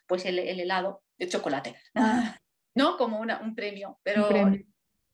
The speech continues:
Speaker 1: ahora es que ni me veo, o sea, mm, sí, bien, mejor. A ver si bajo más, no tengo ningún problema, no voy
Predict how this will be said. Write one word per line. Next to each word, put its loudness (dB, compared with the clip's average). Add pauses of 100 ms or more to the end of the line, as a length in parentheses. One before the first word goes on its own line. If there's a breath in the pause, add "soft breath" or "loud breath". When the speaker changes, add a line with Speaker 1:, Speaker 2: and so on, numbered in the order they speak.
(180)
Speaker 1:
ahora -4
es -16
que -2
ni 6
me 2
veo, 0
o -4
sea, -6
mm, -12
sí, -2 (720)
bien, 0 (520)
mejor. 2 (1080)
A 2
ver 0
si -4
bajo -2
más, 0
no -2
tengo -4
ningún -4
problema, -2
no -4
voy -4